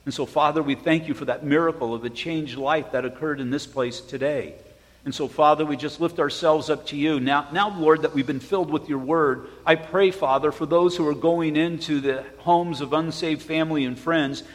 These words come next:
that you would bless them and that you would fill them with your spirit and that, Lord, you be glorified through their lives. So, Lord, we just thank you for this day that we celebrate these things, but I pray, Father, that this celebration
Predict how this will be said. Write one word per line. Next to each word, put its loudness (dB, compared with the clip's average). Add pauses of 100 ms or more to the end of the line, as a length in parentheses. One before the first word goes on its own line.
(120)
that 0
you -2
would 0
bless 2
them -2
and -2
that -2
you 2
would 0
fill 2
them 2
with -2
your 0
spirit 2
and -6
that, -2
Lord, 2
you -8
be -8
glorified 2
through -6
their 0
lives. 0 (220)
So, -2
Lord, 10
we 2
just -4
thank 0
you -6
for -2
this -2
day 6
that 4
we -2
celebrate 2
these -6
things, -2
but 0
I 6
pray, 2
Father, 2
that -2
this -6
celebration 0